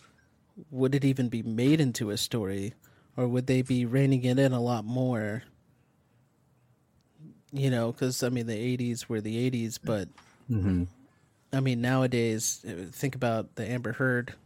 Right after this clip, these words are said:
Speaker 1: and Johnny Depp trial. That was just so heavily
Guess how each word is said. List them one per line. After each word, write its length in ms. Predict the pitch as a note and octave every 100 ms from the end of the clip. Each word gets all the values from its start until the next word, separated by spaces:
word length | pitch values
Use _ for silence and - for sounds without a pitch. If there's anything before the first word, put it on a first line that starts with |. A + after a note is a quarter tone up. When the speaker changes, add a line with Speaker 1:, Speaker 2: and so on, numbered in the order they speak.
| _ -
Speaker 1:
and 100 | C3
Johnny 240 | C3 A#2
Depp 260 | G2+ B2 C#3
trial. 380 | - A2+ G#2+ A2+
That 140 | A2+
was 180 | G#2+ A2
just 180 | C3 -
so 260 | C3+ A#2 - -
heavily 400 | - C3+ B2 G#2